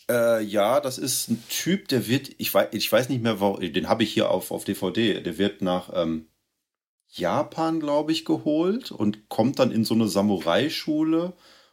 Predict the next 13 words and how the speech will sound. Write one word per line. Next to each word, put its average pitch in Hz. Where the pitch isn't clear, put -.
und, -
äh, 98
bettelt 110
sich 120
dann 101
nachher 120
zum -
Schluss 135
mit 113
so 117
'm, 107
so 101
'm 101